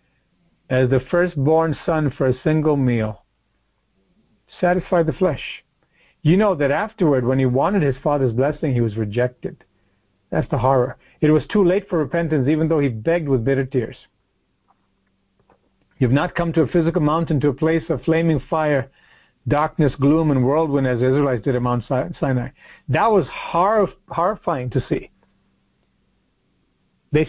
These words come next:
staggered back under God's command, "If even an animal touches the mountain, it must be stoned to death."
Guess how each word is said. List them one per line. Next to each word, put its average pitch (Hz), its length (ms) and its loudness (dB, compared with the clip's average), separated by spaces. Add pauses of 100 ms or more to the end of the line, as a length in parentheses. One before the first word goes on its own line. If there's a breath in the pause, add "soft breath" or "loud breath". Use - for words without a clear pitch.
staggered 185 440 0
back 190 260 0
under 156 180 0
God's 156 280 0
command, 160 380 0
"If 139 140 0
even 160 280 2
an 131 100 0
animal 151 320 0
touches 127 340 -4
the 123 60 0
mountain, 135 320 0
it 123 80 2
must 127 220 0
be 127 80 0
stoned 135 300 0
to 123 60 0
death." 120 240 0